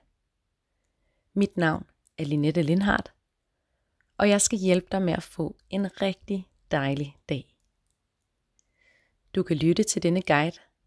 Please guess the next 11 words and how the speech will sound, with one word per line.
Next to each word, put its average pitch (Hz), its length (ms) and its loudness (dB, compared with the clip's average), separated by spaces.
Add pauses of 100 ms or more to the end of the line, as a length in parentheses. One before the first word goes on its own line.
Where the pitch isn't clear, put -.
(200)
når - 120 -4
du 131 120 -6
vågner, 127 360 -2 (1000)
eller 208 200 4
i 208 60 4
løbet 220 300 2
af 240 80 2
dagen, 175 400 -4 (280)
når 196 120 -4
du 196 80 0
har 196 80 0